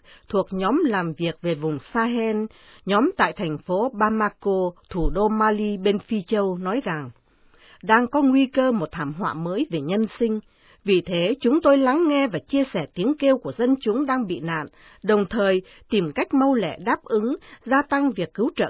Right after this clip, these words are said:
cấp thời để phòng ngừa cuộc khủng hoảng trầm trọng hơn. Việc báo động về khủng hoảng lương thực có liên hệ tới mười triệu người dân và con số này có thể tăng gấp đôi nếu không có những biện pháp hữu hiệu được đề ra.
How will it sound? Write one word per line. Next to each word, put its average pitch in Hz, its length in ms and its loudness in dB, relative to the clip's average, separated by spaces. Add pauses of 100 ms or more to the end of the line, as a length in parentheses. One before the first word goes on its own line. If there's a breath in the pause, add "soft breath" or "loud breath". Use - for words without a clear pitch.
cấp - 200 -4
thời 185 300 -2
để 147 140 -6
phòng 156 320 -6
ngừa 160 220 -4
cuộc 165 180 -8
khủng 160 180 -6
hoảng 165 240 -6
trầm 156 180 -4
trọng 139 200 -8
hơn. 214 320 -4 (1080 soft breath)
Việc 185 160 0 (220)
báo 185 200 2
động 190 340 -2
về 180 100 0
khủng 165 220 -4
hoảng 147 220 -6
lương 233 240 4
thực - 360 -6
có 208 100 0
liên 247 220 4
hệ 214 300 -4
tới 196 260 0
mười 190 420 0
triệu 170 220 -2
người 165 380 -4
dân 214 220 -2 (300 soft breath)
và 185 80 -4
con 285 200 2
số 302 180 -2
này 233 220 -2
có 262 180 -4
thể 185 160 -6
tăng 240 280 -2
gấp 285 200 -4
đôi 233 380 4 (340 loud breath)
nếu 208 180 2
không 247 320 -2
có 202 180 -2
những 254 300 0
biện 170 220 -2
pháp 240 200 -8
hữu 214 180 0
hiệu 220 260 0
được 156 180 -12
đề 151 260 -6
ra. 190 260 -8